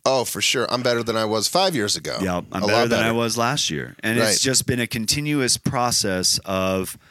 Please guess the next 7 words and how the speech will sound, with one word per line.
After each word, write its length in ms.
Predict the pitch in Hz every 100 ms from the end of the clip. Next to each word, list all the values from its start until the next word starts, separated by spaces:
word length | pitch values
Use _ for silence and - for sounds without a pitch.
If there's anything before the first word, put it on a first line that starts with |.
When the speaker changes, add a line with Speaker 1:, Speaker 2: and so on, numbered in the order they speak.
| - _ _ _
Speaker 2:
seeking 480 | - - 131 123 113
God. 540 | 98 85 95 73 - - _ _ - 113
Speaker 1:
Right. 300 | 110 104 - _ _
Speaker 2:
And, 540 | 120 110 110 104 101 - _ _ _ _ _ _ _ _ -
you 160 | 117
know, 200 | 117 117
I, 360 | 110 117 120 113